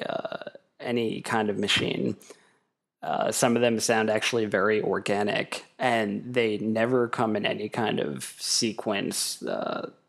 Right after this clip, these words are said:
that's traceable. Uh, so, some of them are continuous blasts that go on and on, like the video we talked about,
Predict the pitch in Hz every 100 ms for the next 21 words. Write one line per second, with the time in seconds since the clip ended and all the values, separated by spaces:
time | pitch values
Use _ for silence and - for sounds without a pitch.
0 | _ - 104 - - 135 135 - 104 95
1 | 95 - - 151 143 - 160 139 151 131
2 | 131 131 120 113 - 113 101 98 - 127
3 | 117 - 117 113 101 - - 95 98 107
4 | 147 - 101 98 98 92 98 92 92 95
5 | 120 120 120 - 113 - 98 95 98 101
6 | 98 98 104 104 113 117 123 -